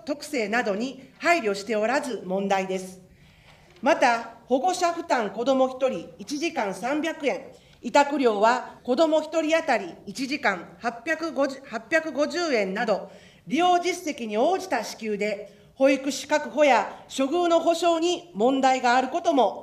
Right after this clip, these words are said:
明らかになりました。さらに、審議の中で子どもの安全に関わる情報把握が不十分ということも指摘され、事故のリスクも大きいことが明らかになりました。京都市の責任は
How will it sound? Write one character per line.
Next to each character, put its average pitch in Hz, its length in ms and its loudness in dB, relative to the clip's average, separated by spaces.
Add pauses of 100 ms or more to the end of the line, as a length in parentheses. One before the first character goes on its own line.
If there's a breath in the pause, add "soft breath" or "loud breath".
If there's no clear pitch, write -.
明 262 120 -2
ら 220 100 2
か 262 100 -4
に 302 140 0
な 208 100 2
り 196 80 -2
ま 196 120 -2
し 196 100 -8
た。 - 280 -4 (760 soft breath)
さ 320 180 0
ら 330 140 8
に、 208 420 0
審 330 300 -2
議 262 80 -4
の 220 140 2
中 208 260 0
で 202 420 0
子 240 100 -4
ど 302 100 4
も 320 120 2
の 311 220 0
安 285 200 -2
全 330 180 0
に 320 100 -4
関 311 260 0
わ 339 120 4
る 262 320 -2
情 254 200 4
報 269 220 4
把 269 260 0
握 208 100 -10
が 175 140 -2
不 202 140 -10
十 330 200 -6
分 240 200 -2
と 208 100 -2
い 202 40 2
う 196 40 -2
こ 226 120 -8
と 233 100 -2
も 180 160 -6
指 226 300 -8
摘 - 20 -12
さ 240 160 -2
れ、 185 260 -2 (320 loud breath)
事 254 160 -2
故 277 160 4
の 208 140 0
リ 226 160 -2
ス - 140 -14
ク 330 100 -10
も 269 420 6
大 320 60 2
き 339 160 -2
い - 60 -8
こ 233 100 -4
と 233 160 -2
が 294 80 2 (340)
明 285 60 -2
ら 240 140 2
か 285 100 -2
に 294 140 -2
な 190 100 -2
り 190 80 -4
ま 196 140 0
し 190 80 -8
た。 170 220 -4 (800 soft breath)
京 339 200 2
都 381 140 0
市 392 120 -6
の 247 120 2
責 240 240 -6
任 226 240 0
は 220 320 0